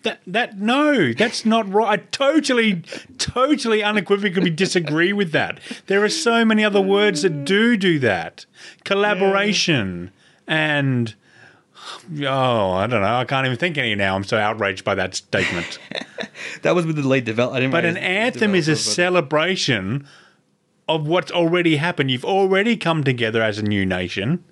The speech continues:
Speaker 2: That's when you
Speaker 1: And you wanna celebrate that, and you come up with a
Speaker 2: Mm.
Speaker 1: flag, and you come up
Speaker 2: Mm.
Speaker 1: with an anthem.
Speaker 2: Yeah.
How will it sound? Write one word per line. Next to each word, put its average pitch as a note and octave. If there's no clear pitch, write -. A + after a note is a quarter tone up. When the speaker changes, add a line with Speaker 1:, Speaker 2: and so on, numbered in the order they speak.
Speaker 2:
That's C3+
when A2
you G2+
Speaker 1:
And D3
you D3
wanna E3+
celebrate E3+
that, G#2+
and A#2
you C3+
come E3
up A3
with D3+
a A#2
Speaker 2:
Mm. -
Speaker 1:
flag, A2
and G#2
you G#2+
come C3
up A3
Speaker 2:
Mm. F#3+
Speaker 1:
with E3+
an C3+
anthem. F#2+
Speaker 2:
Yeah. G#2